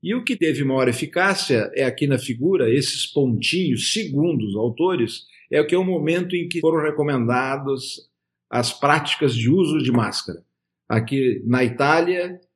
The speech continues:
e aqui em Nova York, e ele mostra aqui que então a curva,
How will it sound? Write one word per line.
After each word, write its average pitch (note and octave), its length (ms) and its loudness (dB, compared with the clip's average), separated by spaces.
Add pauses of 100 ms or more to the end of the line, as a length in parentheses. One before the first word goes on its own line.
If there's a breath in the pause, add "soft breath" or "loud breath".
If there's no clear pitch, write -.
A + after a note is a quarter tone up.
(120)
e C3+ 100 2
aqui C#3+ 320 0
em C#3+ 60 0
Nova C3 280 2
York, C#3 400 2
e C#3+ 140 0
ele D3+ 160 0
mostra C#3 480 -2
aqui B2 300 -4
que - 160 -6
então C3 260 -2
a B2 60 -4
curva, C3+ 720 0